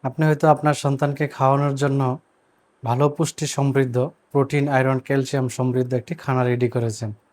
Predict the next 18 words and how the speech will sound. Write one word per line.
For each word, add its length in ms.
আপনি 200
তাকে 240
দিলেন, 340
সেটা 260
সে 180
খেলো 240
না। 200
আপনি 260
রাগ 240
করে 260
তারপর 380
তাকে, 460
আহ, 80
কিছুক্ষণ 540
পর, 320
আহ, 280
এক 240
বোতল 400